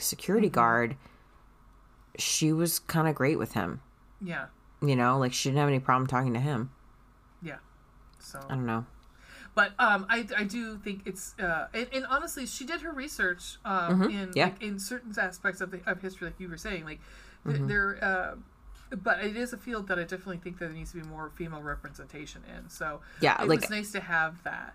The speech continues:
Speaker 2: And her being the one who makes the discovery and her one who
Speaker 1: Mm-hmm.
Speaker 2: knows, you know, uh, the, who gets the lore and understands the, the history of everything. Um,
Speaker 1: Yep.
Speaker 2: it's got a little, especially being Women's History Month,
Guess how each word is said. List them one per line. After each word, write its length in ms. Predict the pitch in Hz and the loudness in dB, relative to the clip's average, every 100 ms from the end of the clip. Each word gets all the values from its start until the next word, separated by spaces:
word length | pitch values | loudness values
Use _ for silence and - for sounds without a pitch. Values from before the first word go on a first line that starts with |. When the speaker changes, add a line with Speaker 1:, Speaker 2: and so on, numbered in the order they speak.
| - 220 | -16 -6
Speaker 2:
And 200 | 208 190 | -6 -6
her 220 | - 254 | 0 0
being 280 | 202 247 226 | 2 -4 -2
the 80 | 202 | -4
one 180 | 196 190 | -2 -2
who 100 | 208 | -2
makes 280 | 190 175 - | -2 -4 -4
the 100 | 190 | -4
discovery 600 | 170 175 170 151 160 165 | 0 0 0 -4 -6 -6
and 100 | 175 | -2
her 140 | 185 | 0
one 300 | 139 190 123 | 0 0 2
who 160 | 196 190 | 0 -2
Speaker 1:
Mm-hmm. 500 | - - - 175 175 | -6 -14 -6 -2 4
Speaker 2:
knows, 720 | 185 185 180 175 175 - - | 6 6 6 2 -2 -10 -10
you 100 | 190 | -8
know, 180 | 165 143 147 | -6 -4 -2
uh, 360 | 156 151 - - 196 | -2 -2 -6 -10 -12
the, 140 | 185 202 190 - | -12 -12 -14 -16
who 260 | - 185 165 - - - - 190 175 | -12 -10 -10 -14 -20 -20 -20 -16 -10
gets 260 | 214 190 - | -8 -8 -2
the 120 | 180 | -2
lore 460 | 160 160 156 147 | -2 -4 0 0
and 160 | 147 143 | 0 -2
understands 580 | 156 156 - 160 147 - | -6 -6 -10 -12 -12 -8
the, 140 | 143 - | -8 -8
the 100 | 156 | -12
history 400 | 151 156 - 151 | -10 -12 -10 -8
of 100 | 143 | -6
everything. 400 | 143 156 - 170 - - - - | -6 -6 -12 -14 -16 -20 -20 -4
Um, 240 | 160 147 151 | -2 0 0
Speaker 1:
Yep. 200 | 139 - - - - - 202 | -2 -4 -16 -20 -20 -20 -16
Speaker 2:
it's 100 | - | -4
got 140 | 180 | -2
a 20 | |
little, 240 | 170 165 175 | -2 -6 -8
especially 360 | - 262 233 | -10 -8 -6
being 320 | 180 175 156 160 | -4 -4 -6 -6
Women's 280 | 165 147 - | -6 -8 -6
History 340 | 170 - 175 | -4 -4 -4
Month, 280 | 180 226 | -4 -8